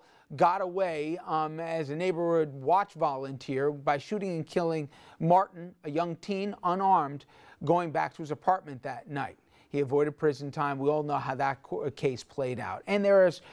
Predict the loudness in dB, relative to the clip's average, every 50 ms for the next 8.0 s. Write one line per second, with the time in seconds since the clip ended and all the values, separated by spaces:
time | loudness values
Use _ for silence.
0 | -20 -14 -2 2 4 4 2 2 -2 -10 -10 -10 -10 -6 -4 -4 -4 -2 -4 -4
1 | -6 -6 -8 -10 -12 -8 -6 -6 -4 -4 -4 -4 -4 -4 -6 _ -8 -8 -8 -8
2 | -8 -12 -20 -20 -20 -20 -14 _ -4 -2 -2 -2 -2 -6 -6 -8 -6 -2 -2 -2
3 | -2 -2 -6 -8 -6 -6 -4 -2 -2 -2 -2 -2 -2 0 0 0 0 0 -4 -8
4 | -6 -2 0 0 0 0 -4 -6 -6 -4 -4 0 0 0 0 2 2 2 2 2
5 | 2 2 2 4 4 2 0 0 -2 -2 -2 -2 -4 -4 0 2 2 2 2 0
6 | -2 -4 -4 -2 -4 -4 -6 -10 -16 -20 -20 -20 -20 -20 -20 -10 -2 2 4 6
7 | 6 6 4 2 -8 -10 -10 -10 -10 -2 0 2 0 0 0 -6 -14 -14 -14 -18